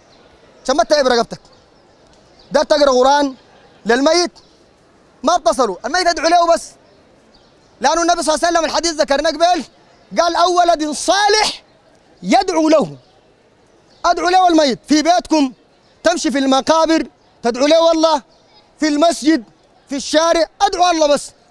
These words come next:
اللهم اغفر له، وسع له قبره، نور له في قبره، ادخله الجنة إلى آخره.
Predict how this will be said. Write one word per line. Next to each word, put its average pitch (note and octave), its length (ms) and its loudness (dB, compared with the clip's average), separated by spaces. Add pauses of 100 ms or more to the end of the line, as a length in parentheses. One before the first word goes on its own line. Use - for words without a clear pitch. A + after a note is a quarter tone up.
(140)
اللهم C#4+ 240 -2
اغفر B3 220 -8
له، B3 320 0 (420)
وسع C#4 360 -4
له C4+ 200 -4
قبره، C4 360 -6 (340)
نور C#4 300 -4
له C#4 180 -2
في C4 120 -8
قبره، C4 420 -6 (220)
ادخله C4 320 -8
الجنة D4+ 320 -6
إلى G#3+ 80 -6
آخره. D3+ 220 -20